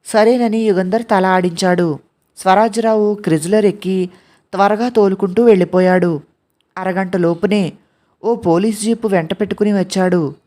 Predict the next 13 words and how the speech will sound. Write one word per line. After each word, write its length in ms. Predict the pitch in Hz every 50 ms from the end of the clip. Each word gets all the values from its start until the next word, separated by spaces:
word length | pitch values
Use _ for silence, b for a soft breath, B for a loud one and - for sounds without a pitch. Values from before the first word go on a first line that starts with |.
| _ _ _ _ _ _ _ _ _ - -
అందులో 440 | 196 196 190 208 202 208 214 208 -
అరడజను 440 | 185 196 190 185 185 165 175 165 170
మంది 240 | 160 165 165 175 226
పోలీస్ 440 | 220 180 165 170 175 185 180 156
జవాన్లు, 600 | 165 185 175 170 180 180 175 180 180 180 180 175 180 b b b b b b _
స్థానిక 440 | - - 214 208 220 240 254 -
ఇన్స్‌పెక్టరు 560 | 247 220 196 202 - 202 196 196 - - 208 247
ఉన్నారు. 540 | 233 208 180 185 185 185 180 170 147 135 - _ _ _ _ _ _ _ -
ఆ 100 | 208 233
చుట్టుపక్కల 600 | 226 226 196 170 - - 208 - 247 240 - 240
పొలాల్లో 480 | 233 226 214 202 196 196 202 208 214 208
పనిచేసుకుంటున్న 800 | 208 208 190 185 - 208 196 196 - - 190 180 202 180 185
వాళ్లను 640 | 185 175 160 165 175 190 190 185 190 180 175 170 175